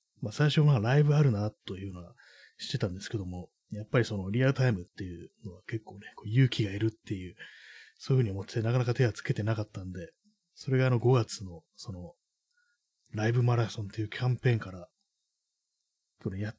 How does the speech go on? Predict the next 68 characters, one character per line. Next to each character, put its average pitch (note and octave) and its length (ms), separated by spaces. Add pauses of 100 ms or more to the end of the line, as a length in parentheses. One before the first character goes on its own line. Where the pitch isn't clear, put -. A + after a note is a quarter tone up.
(120)
た C#3+ 140
日 C3 160
数 - 220
に B2 80
応 G2 80
じ G2+ 120
て G2+ 300
Amazon B2+ 320
ギ A#2 80
フ A2 100
ト - 80
が F#2+ 60
も F#2+ 160
ら G2+ 80
え G#2+ 60
る G2+ 80
と - 80
い F2+ 40
う - 40
ね、 F#2 80
そ - 180
う G#2+ 60
い - 20
う - 20
も A2+ 120
の D3+ 100
に A2+ 100
つ - 200
ら G2 80
れ G2+ 100
て G#2 240 (580)
始 A#2+ 220
め A2+ 100
る A2 60
と G#2 100
い F#2+ 40
う - 20
形 G#2 320
で G2 240 (600)
始 G#2+ 240
め G#2+ 80
て、 A2+ 240
ま A2 140
あ、 F2+ 380 (640)
ま G#2+ 120
だ F#2+ 100
続 B2+ 180
い A#2+ 60
て A#2 100
る G#2 80
と - 80
い F#2+ 80
う、 F#2 60
ま G2 60
あ、 - 20
そ - 120
う - 40
い - 20
う - 20
感 A2 140
じ G2+ 100
な G#2 120
ん F#2 40
で F#2+ 120
す - 100
け G2+ 80
ど F2+ 100
も。 F2 220